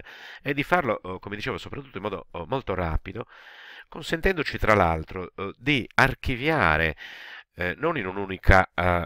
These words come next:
eh, eh, lista, ma, eh, in un archivio ordinato, eh, la nostra informazione, in questo caso una risorsa, un link,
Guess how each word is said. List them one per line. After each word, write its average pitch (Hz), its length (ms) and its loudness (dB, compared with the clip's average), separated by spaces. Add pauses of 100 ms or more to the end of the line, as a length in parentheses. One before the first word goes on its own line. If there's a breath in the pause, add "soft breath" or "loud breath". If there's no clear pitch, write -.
eh, 80 320 -6
eh, 82 200 -6
lista, 87 680 0 (160)
ma, 135 320 2
eh, 101 300 2
in 113 160 -8
un 120 100 -2
archivio 104 460 -2
ordinato, 110 840 -4 (560 loud breath)
eh, 101 260 -2
la 110 160 -2
nostra 104 360 -4
informazione, 92 800 0
in - 40 -16
questo 78 220 -14
caso 95 400 6
una 69 160 -8
risorsa, 78 640 -8
un 69 100 -20
link, 85 460 -6